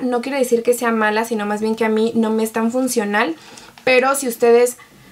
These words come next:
son, por ejemplo, de cabello rizado, algo sí, que sí noté el día que me lo apliqué es que me ayudó a reducir un poquito el frizz. No fue una cosa demasiada, pero sí un poco.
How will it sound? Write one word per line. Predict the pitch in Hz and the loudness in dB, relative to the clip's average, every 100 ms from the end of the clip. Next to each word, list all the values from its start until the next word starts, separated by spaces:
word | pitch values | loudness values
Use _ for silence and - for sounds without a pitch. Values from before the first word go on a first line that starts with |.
| - | -4
son, | 254 233 | -2 0
por | 262 | 0
ejemplo, | 254 226 220 240 | 0 0 0 0
de | 233 220 | 0 0
cabello | 220 220 226 | 2 2 4
rizado, | 254 233 220 226 240 | 2 0 2 2 2
algo | 226 226 233 | 0 2 2
sí, | 233 240 - | 2 -8 2
que | 226 | 2
sí | 262 | 2
noté | 277 311 294 | -2 -2 -2
el | 277 | 0
día | 254 240 | 0 -2
que | 262 | -2
me | 269 | 0
lo | 240 | 0
apliqué | - 220 - 233 247 | 0 -4 2 2 4
es | 233 | 2
que | - 254 247 - | 2 0 0 0
me | 233 226 | 0 0
ayudó | 220 233 220 233 247 - | 0 2 4 4 2 0
a | 226 220 214 214 - _ - | 0 2 2 0 -10 _ 0
reducir | 240 233 240 262 254 - | 2 2 0 -2 -4 -4
un | 269 277 | -2 -2
poquito | 262 277 247 233 | -2 -6 -2 0
el | 233 | 0
frizz. | 240 214 - | 0 -4 0
No | 233 | -2
fue | 254 285 | 0 -2
una | 302 | -2
cosa | 302 247 254 247 - - - - - _ _ - | -2 -2 0 -2 -2 -10 -20 -20 -20 _ _ -10
demasiada, | 214 240 226 226 240 262 320 311 | 0 0 0 0 2 2 0 2
pero | 240 226 | 2 4
sí | 226 - 240 | 0 -2 -2
un | 226 | 0
poco. | - 247 240 311 381 | 2 2 2 -2 -2